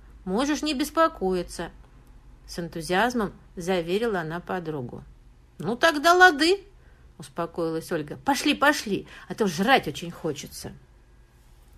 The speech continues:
Когда подруги поднимались по лестнице,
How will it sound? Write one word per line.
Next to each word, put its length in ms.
Когда 320
подруги 460
поднимались 640
по 160
лестнице, 580